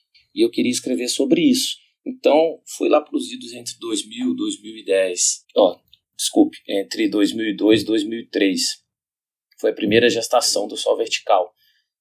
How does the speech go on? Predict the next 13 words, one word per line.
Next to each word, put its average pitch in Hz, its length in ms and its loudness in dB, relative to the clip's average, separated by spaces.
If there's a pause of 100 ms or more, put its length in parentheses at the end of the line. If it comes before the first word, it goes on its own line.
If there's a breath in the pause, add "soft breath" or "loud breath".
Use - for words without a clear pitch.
E - 120 4
é 139 60 6
uma, 160 180 6
era 139 220 6
uma 135 180 0
época - 260 2
que - 60 -10
eu 143 60 -4
estava 147 320 2
muito 151 300 -2
influenciado - 720 0
pela 60 200 2
literatura 120 840 -2